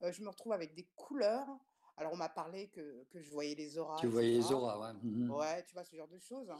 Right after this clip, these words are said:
Speaker 1: Bon, bref,
Speaker 2: Alors,
Speaker 1: j'y ai pas prêté
Speaker 2: il,
Speaker 1: attention.
Speaker 2: il y a,
Speaker 1: Et,
Speaker 2: il y a,
Speaker 1: euh,
Speaker 2: ouais, je, je, je, je vais te dire un truc, il y a, il y a qui ont la possibilité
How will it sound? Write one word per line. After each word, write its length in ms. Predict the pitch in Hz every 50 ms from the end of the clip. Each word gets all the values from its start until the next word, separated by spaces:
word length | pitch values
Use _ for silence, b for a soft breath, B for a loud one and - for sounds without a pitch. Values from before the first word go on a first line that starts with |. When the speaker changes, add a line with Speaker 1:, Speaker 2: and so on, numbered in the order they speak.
| - -
Speaker 1:
Bon, 100 | 165 160
bref, 140 | - 170 -
Speaker 2:
Alors, 240 | 131 143 135 - -
Speaker 1:
j'y 60 | 190
ai 20 |
pas 120 | - - 202
prêté 220 | - - - -
Speaker 2:
il, 60 | -
Speaker 1:
attention. 500 | 175 175 - - 190 - - - 262 294 294 - _ - - - -
Speaker 2:
il 280 | - 190 214 - - 135
y 40 | 139
a, 80 | 139
Speaker 1:
Et, 40 | 135 135
Speaker 2:
il 80 | 120
y 40 | 135
a, 360 | 131 135 - - - - -
Speaker 1:
euh, 40 | 123 123
Speaker 2:
ouais, 120 | 127 127 120 - - _ _
je, 140 | - - 139 127 131
je, 160 | 120 135 139
je, 280 | 135 127 123 131 123
je 180 | 120 135 120 131
vais 100 | 135 131
te 80 | 135 143
dire 220 | 135 147 151 151 131
un 60 | 135
truc, 180 | 131 185 180 170
il 60 | 151
y 60 | 147
a, 60 | 127 -
il 60 | 151
y 40 | 127
a 20 | - _ _ _ _ _ _ _ _ _ _ _ _ _ _ _ _ -
qui 80 | - 175
ont 80 | 160 156
la 100 | 156 156
possibilité 880 | 156 196 180 - - 170 165 160 - _ _ - 156 156 180 233 -